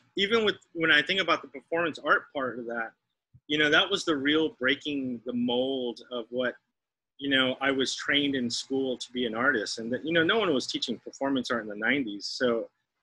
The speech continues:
like, I was just looking at some of my friends who were doing it. You know, there was some people that were doing it, uh, you know, in different scenes during the seventies, uh, that I was paying attention to. Uh, but I think it was really, you know, paying attention to how video, how performance art, how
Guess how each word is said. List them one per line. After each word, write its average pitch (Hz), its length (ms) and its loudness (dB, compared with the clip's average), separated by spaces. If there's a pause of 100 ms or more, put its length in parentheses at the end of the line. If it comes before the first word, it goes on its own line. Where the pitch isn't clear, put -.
like, 143 200 4
I 156 100 8
was 160 160 6
just - 340 0 (300)
looking 170 220 6
at 156 140 6
some 165 140 2
of 151 60 2
my 143 80 6
friends 262 400 6
who 226 60 2
were 220 60 4
doing 214 240 6
it. 180 160 6
You 165 80 4
know, 156 140 4
there 156 100 6
was 160 140 4
some - 220 2
people 185 240 0
that 160 220 6 (460)
were 147 120 2
doing 160 320 2
it, 151 260 0
uh, 131 480 2 (680)
you 156 100 0
know, 143 120 0
in 135 60 -2
different 143 300 -2
scenes 160 280 -2
during 143 160 2
the 123 60 -2
seventies, 143 640 -2
uh, 113 280 -2 (180)
that 135 120 2
I 135 40 6
was 131 120 -2
paying 143 220 0
attention 160 420 -2
to. 113 200 -4 (520)
Uh, 147 140 -2
but 165 120 4
I 180 80 8
think 226 200 4
it 226 40 6
was 160 180 4
really, 185 240 6
you 160 140 6
know, 143 140 2 (100)
paying 175 200 2
attention - 360 -2 (120)
to 120 280 -2 (320)
how 160 220 4
video, 170 420 6
how 147 80 0
performance 156 520 -4
art, 143 200 2
how 120 160 -6